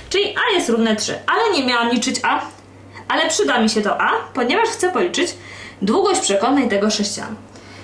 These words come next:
Długość przekątnej sześcianu liczymy ze wzoru a pierwiastki z trzech.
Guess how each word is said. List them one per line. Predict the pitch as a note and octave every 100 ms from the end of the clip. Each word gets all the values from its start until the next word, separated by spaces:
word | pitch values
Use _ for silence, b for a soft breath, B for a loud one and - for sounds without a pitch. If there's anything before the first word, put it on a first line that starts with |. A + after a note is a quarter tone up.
| B B F#3+
Długość | C4 A#4 F4+
przekątnej | - F3+ C4+ C4+ G#3
sześcianu | - - - E3 D#4 C#4+
liczymy | G3 D4 A#3+
ze | F3+ D#3
wzoru | - G3+ G#4 G#4+ - - - -
a | B4+ B4+
pierwiastki | B3 G3 F3+ F#3+ - G3+
z | -
trzech. | -